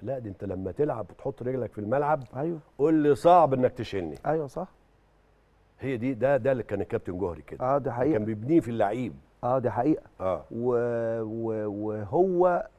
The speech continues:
Speaker 2: رغم إنه، إنه نختلف معاه في بعض الحاجات، بعض الجزئيات نتفق معاه، ولكن ما فيش شك في الوقت ده هو كان سابق
Speaker 1: عصره.
Speaker 2: فكر،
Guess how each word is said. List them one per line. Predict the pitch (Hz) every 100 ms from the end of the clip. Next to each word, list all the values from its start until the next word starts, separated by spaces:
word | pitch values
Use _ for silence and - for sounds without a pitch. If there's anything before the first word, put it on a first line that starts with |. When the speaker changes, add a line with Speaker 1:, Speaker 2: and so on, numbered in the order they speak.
| _ _ -
Speaker 2:
رغم | 127 143 151 139
إنه، | 123 123 120 -
إنه | 120 120 113 - _ - _
نختلف | 120 113 - 170 165 117
معاه | 123 123
في | - -
بعض | 135 123
الحاجات، | 107 107 110 131 127 113
بعض | 117 120
الجزئيات | 117 113 107 - 120 127 127 -
نتفق | 113 - 147 139
معاه، | 123 139 170 - _ _ -
ولكن | 113 135 175 151 170
ما | 143
فيش | 127 196
شك | - 175 165 - 120
في | 131
الوقت | 123 185 - -
ده | 147 147 190 - _ _ _ -
هو | 185 214 196 196
كان | - 147
سابق | 135 - 196 220 202 - _ _ _ _ _ -
Speaker 1:
عصره. | - 113 - 110 85
Speaker 2:
فكر، | 208 208 - _ -